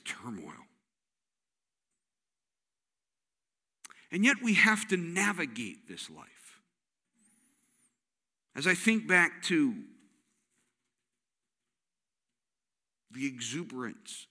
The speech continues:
and the faith and the excitement that I had for life, I was fearful. At sixteen, I was odd. At twenty, I was even odder.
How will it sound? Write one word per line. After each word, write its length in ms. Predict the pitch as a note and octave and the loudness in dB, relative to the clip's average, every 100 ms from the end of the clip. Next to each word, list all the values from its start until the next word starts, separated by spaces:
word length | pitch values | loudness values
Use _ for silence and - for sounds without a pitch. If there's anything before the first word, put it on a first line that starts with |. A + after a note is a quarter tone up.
| - | -16
and 120 | G#2 | -12
the 40 | |
faith 800 | - - C3+ B2+ F#2+ - - - _ _ _ _ _ _ _ | -12 -8 -6 -4 -6 -12 -20 -20 _ _ _ _ _ _ _
and 120 | - D#2+ | -20 -16
the 80 | |
excitement 800 | A#2+ - - D3 C#3+ - A#2+ - - | -8 -2 -2 0 -4 -6 -12 -12 -10
that 140 | A2+ | -8
I 220 | D2+ A#2+ | -6 -6
had 500 | A#2 - A2 A2+ F2+ | -8 -4 -2 -2 -2
for 320 | - - G#2 G2+ | -12 -14 -12 -10
life, 480 | F2+ E2+ - - _ - - | -10 -12 -14 -20 _ -20 -10
I 80 | - | -4
was 180 | G#3+ F#3 | -2 -2
fearful. 460 | - G#2 G2+ G2+ - _ _ _ _ _ _ - _ _ _ _ _ _ _ _ _ _ _ _ _ _ _ - _ _ _ _ _ G2+ | -4 -6 -6 -10 -14 _ _ _ _ _ _ -20 _ _ _ _ _ _ _ _ _ _ _ _ _ _ _ -20 _ _ _ _ _ -12
At 140 | A#2 | -2
sixteen, 500 | - - - D3+ C#3 | 0 0 -4 -2 -2
I 80 | B2+ | -2
was 160 | A#2+ A2 | -4 -6
odd. 340 | G2+ G2+ G2+ F#2+ - _ _ _ _ _ _ _ _ _ _ _ _ _ _ _ _ _ _ _ - | -6 -6 -6 -10 -20 _ _ _ _ _ _ _ _ _ _ _ _ _ _ _ _ _ _ _ -8
At 160 | A#2+ | -8
twenty, 380 | - C3 B2+ A#2 | -6 -6 -2 -2
I 60 | G#2+ | -4
was 160 | G#2 | -4
even 200 | A2 G2+ | -4 -4
odder. 360 | G2 G2+ G#2 | -4 -4 -6